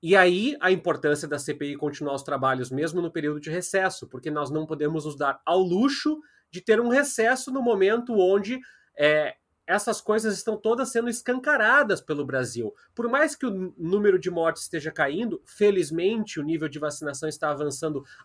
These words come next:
apesar do Bolsonaro e não por conta de Bolsonaro, nós temos a C P I desvelando, não vou dizer um esquema, Georgia, mas digo uma cadeia de esquemas que faz com que a Pfizer, por exemplo,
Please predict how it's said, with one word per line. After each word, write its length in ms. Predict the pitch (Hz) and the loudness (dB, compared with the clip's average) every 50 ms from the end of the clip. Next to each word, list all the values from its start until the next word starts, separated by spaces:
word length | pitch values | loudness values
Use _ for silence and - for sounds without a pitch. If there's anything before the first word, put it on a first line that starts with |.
| _ _ | _ _
apesar 720 | - 214 226 - - 262 214 170 131 123 139 160 190 214 214 | 6 6 6 6 4 2 2 4 4 4 4 4 6 4 4
do 140 | 170 156 | 2 -4
Bolsonaro 680 | 131 135 135 123 - - 135 120 117 123 151 185 185 151 | -2 -2 -4 -4 -4 -4 -4 0 2 4 4 4 4 2
e 80 | 135 | 0
não 200 | 127 139 165 175 | 0 -2 -2 -2
por 260 | - - 143 120 - | -2 -2 -2 -2 -2
conta 340 | _ - 175 226 262 247 - | _ 0 0 0 2 0 -4
de 120 | 135 123 120 | -6 -6 -8
Bolsonaro, 680 | 117 117 120 - - 120 110 110 120 165 220 262 208 - _ _ _ _ _ _ | -6 -8 -8 -8 -12 -12 -10 -6 -4 -2 -2 -2 -2 -4 _ _ _ _ _ _
nós 220 | 170 190 208 196 | 0 0 0 2
temos 240 | - 202 214 240 214 | 2 0 0 2 2
a 80 | 220 208 | 0 0
C 140 | - - 208 | 0 -2 -4
P 180 | - - 185 175 196 233 | 0 0 0 0 0 -2
I 20 | |
desvelando, 1000 | 247 202 208 254 226 240 226 254 240 208 180 175 185 220 254 285 247 220 165 139 - _ _ _ _ _ | -2 -2 -2 -2 -2 0 2 2 4 4 6 6 6 4 4 4 2 0 -2 -2 -4 _ _ _ _ _
não 380 | - 185 196 220 240 285 302 240 | -6 4 4 6 6 6 4 4
vou 160 | 247 285 302 | 0 -2 0
dizer 400 | 240 254 226 - 254 - - _ - | 0 -2 -2 -2 -2 -4 -4 _ 0
um 200 | 254 269 285 285 | 0 2 2 2
esquema, 540 | 220 - - _ - 185 208 220 214 185 | 0 0 -4 _ 2 2 2 4 2 0
Georgia, 400 | 143 131 139 127 120 117 - 135 | 0 0 0 0 0 0 -2 -2
mas 180 | 135 151 156 147 | -4 -4 -4 -4
digo 180 | 160 202 196 233 | -6 -6 -4 -4
uma 200 | 214 214 214 214 | -2 -2 -2 -4
cadeia 840 | _ - 240 220 202 156 139 180 196 226 254 277 262 240 202 170 | _ 4 4 4 4 4 8 8 10 10 8 4 4 4 2 2
de 140 | 143 127 147 | 2 -2 -6
esquemas 680 | 139 135 - - - 143 151 180 190 202 240 247 240 - _ _ _ _ _ | -6 -6 -8 -8 -6 -4 -2 0 0 0 0 -2 -4 -8 _ _ _ _ _
que 140 | - 247 | -8 -8
faz 340 | 226 - - 190 185 185 185 | -2 2 4 6 6 4 4
com 140 | - - 180 | 0 -6 -4
que 120 | 175 - | 0 0
a 60 | 165 156 | -2 -2
Pfizer, 540 | - - - 175 170 175 170 160 175 151 | -2 -2 2 4 4 4 4 2 -2 -2
por 140 | - 165 160 | -2 -2 -2
exemplo, 460 | 160 135 147 156 151 147 - 131 120 | -2 0 0 0 -2 -2 -6 -10 -10